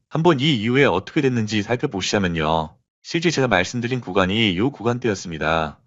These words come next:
삼백사십 원까지도 떨어졌었는데요. 그 이후부터 어떻게 되었느냐. 저점 대비해가지고 고점까지 단기 반등 삼십삼 퍼센트라는 엄청난 수익이 나왔습니다.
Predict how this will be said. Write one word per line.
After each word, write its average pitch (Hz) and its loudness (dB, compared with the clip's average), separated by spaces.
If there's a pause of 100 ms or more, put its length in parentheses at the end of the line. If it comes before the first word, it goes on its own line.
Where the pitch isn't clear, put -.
(120)
삼백사십 156 -2
원까지도 127 0
떨어졌었는데요. 87 0 (100)
그 165 2
이후부터 139 0
어떻게 87 -2
되었느냐. 85 0
저점 185 2
대비해가지고 98 -2
고점까지 104 0
단기 127 0
반등 127 4
삼십삼 175 -4
퍼센트라는 131 0
엄청난 139 -2
수익이 117 -2
나왔습니다. 80 0